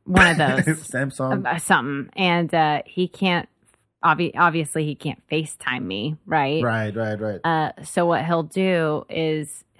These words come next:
Speaker 1: he'll, if he's with his wife, my sister-in-law, he'll FaceTime me on her phone or,
Speaker 2: Mm-hmm.
Speaker 1: <laughs> oh,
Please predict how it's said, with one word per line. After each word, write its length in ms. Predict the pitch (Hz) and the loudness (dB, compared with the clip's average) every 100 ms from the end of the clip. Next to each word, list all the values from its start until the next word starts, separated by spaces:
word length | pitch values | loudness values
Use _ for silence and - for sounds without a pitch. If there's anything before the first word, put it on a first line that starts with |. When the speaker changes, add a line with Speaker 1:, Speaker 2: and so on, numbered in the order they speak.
| - | -6
Speaker 1:
he'll, 180 | 160 - - | -6 -6 -6
if 200 | 170 - | -4 -2
he's 200 | 165 165 | -2 0
with 220 | 175 165 _ _ | -2 -2 _ _
his 540 | - 160 151 156 - _ - | -4 -2 -2 -6 -14 _ -4
wife, 500 | 165 151 135 156 - | 2 2 2 -6 -4
my 180 | 170 151 | -2 -2
sister-in-law, 880 | - 170 - 151 147 139 139 151 165 | -4 -6 -4 -4 -2 0 0 0 -2
he'll 200 | 160 151 - | -2 -2 -2
FaceTime 480 | 160 156 - 160 156 | -2 -2 -2 -2 0
me 400 | 151 143 143 - _ _ _ _ - | -2 -2 -4 -8 _ _ _ _ -2
on 160 | 156 139 | 0 0
her 240 | 131 165 | -2 -4
phone 520 | 160 202 208 214 202 - - | -2 0 2 0 -2 -6 -2
or, 580 | 196 220 160 147 165 - - | 2 4 4 2 0 -6 -8
Speaker 2:
Mm-hmm. 280 | 113 120 127 135 - | -4 -4 -6 -6 -4
Speaker 1:
<laughs> 180 | - | -2
oh, 80 | 180 | -4